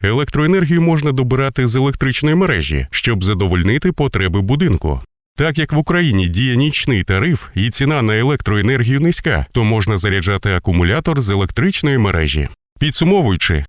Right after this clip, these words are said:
гібридна сонячна станція розумно перемикається між використанням сонячної енергії, зберіганням енергії в акумуляторах та використанням електроенергії з мережі.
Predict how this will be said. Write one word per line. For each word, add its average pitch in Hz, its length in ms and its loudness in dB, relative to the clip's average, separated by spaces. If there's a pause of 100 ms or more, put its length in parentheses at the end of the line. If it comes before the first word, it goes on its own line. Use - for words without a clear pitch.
(140)
гібридна 160 540 2
сонячна 143 440 0
станція 147 580 0
розумно 123 580 2
перемикається 104 840 0
між 101 380 0
використанням 98 800 0
сонячної 87 560 0
енергії, 127 580 0
зберіганням 151 720 2
енергії 139 420 0
в 107 100 0
акумуляторах 87 880 0
та 113 140 0
використанням 110 800 0
електроенергії 95 840 0
з 82 100 -2
мережі. 87 500 -2